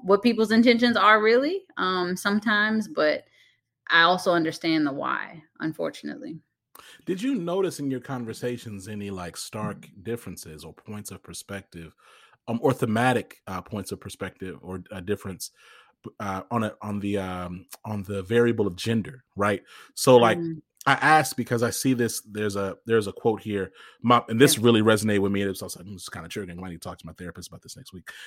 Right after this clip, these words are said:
Speaker 2: My boss <laughs> has recommended, go to therapy, y'all. My boss has recommended
Speaker 1: Right.
Speaker 2: that I not let people at work get to me. I've taken that
Speaker 1: Mm.
Speaker 2: approach too, but it doesn't feel adequate because I value being respected,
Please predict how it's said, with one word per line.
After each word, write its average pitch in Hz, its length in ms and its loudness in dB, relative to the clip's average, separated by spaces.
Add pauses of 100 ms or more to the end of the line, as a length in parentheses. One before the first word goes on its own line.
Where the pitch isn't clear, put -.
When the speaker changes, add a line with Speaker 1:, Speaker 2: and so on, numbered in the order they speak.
(140)
Speaker 2:
My 135 260 10
boss 127 680 4 (120)
<laughs> - 140 -20
has 131 320 4
recommended, 127 640 6 (240)
go 127 100 8
to 131 80 6
therapy, 104 380 0
y'all. 78 220 -14
My 120 160 6
boss 147 300 6
has 139 120 -2
recommended 123 500 2
Speaker 1:
Right. 101 80 -2 (340)
Speaker 2:
that 113 180 0
I 135 300 4 (100)
not 123 320 0
let 120 260 0
people 104 580 -4
at 104 160 -8
work 110 280 -2
get 131 260 -2
to 107 120 -8
me. 78 260 -16 (300)
I've 107 140 -14
taken 160 320 0
that - 120 0
Speaker 1:
Mm. - 20 0
Speaker 2:
approach 143 480 -2
too, 107 400 -4 (160)
but 113 140 -6
it 98 120 -8
doesn't 135 300 -4
feel 107 180 -10 (100)
adequate 120 440 -8
because 95 200 -16
I 92 80 -12
value 107 340 -8
being 95 240 -12
respected, 95 640 -16